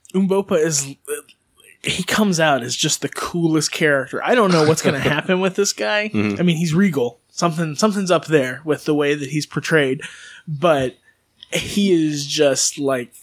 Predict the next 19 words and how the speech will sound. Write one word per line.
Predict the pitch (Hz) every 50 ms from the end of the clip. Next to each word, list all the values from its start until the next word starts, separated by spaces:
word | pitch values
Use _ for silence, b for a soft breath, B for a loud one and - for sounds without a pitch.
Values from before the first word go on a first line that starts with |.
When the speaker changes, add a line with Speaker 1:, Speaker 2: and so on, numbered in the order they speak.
| -
Speaker 1:
the | - 143 135 135 -
coolest | - - - 175 160 151 151 147 -
cat | - 160 143 131 -
in | 131
the | 127 127
room. | 127 127 123 113 107 110
Like, | 127 131 -
the | - 147
story | - - - - - 160 156 160 160 160 151 147 139 135 131 135 135 b b b b b b b _
around | - 135 135 143 139 135 131 131 -
him | - 156 143 131 127 120 117 131 135 - _ _ _ _ _ _
progressively | - 143 135 139 131 - - 143 127 131 131 127
just | 127 131 - - -
gets, | 135 120 - - - - - - - _ _ -
like, | 143 -
the, | - 127 117 117 110 -
it's | - -
tantalizing, | - 135 160 151 135 127 120 117 113 110 113 127 120
right? | 120 123 127 123